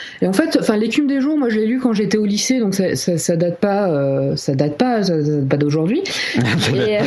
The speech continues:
Speaker 2: ça date pas d'aujourd'hui.
Speaker 1: <laughs> C'est ça. Et en fait, j'ai, j'ai, je me souviens avoir beaucoup aimé, euh, beaucoup aimé. C'est, c'est, euh, ça partait aussi dans, un peu dans des délires, mais, euh,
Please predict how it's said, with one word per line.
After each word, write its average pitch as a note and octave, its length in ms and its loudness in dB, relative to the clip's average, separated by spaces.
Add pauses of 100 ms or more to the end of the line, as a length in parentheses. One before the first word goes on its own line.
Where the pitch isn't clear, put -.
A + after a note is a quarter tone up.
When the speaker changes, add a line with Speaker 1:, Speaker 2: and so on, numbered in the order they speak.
(140)
Speaker 2:
ça B2+ 60 0
date B2 220 -2
pas G#2+ 360 0 (160)
d'aujourd'hui. A#2+ 500 -2
Speaker 1:
<laughs> G3 40 -8
C'est G#3 100 -2
ça. A#3+ 180 -4 (800)
Et A3 120 0
en A#3 100 0
fait, D#4+ 180 -2
j'ai, G#3 220 0
j'ai, F3+ 640 0
je E3+ 140 -2
me G3+ 120 0
souviens G3+ 500 -2
avoir F3 340 0
beaucoup G#3+ 360 -2
aimé, A3+ 400 0
euh, F3 160 0
beaucoup E3+ 340 -2
aimé. E4 240 0
C'est, F3+ 220 -2
c'est, E3 280 -2
euh, D3+ 600 0
ça - 200 -2
partait F3 280 2
aussi G#3+ 240 0
dans, F3+ 160 0
un F3 140 0
peu G3+ 140 0
dans F3+ 120 0
des E3 140 0
délires, C#4 440 0
mais, F#3+ 220 2
euh, E3 60 0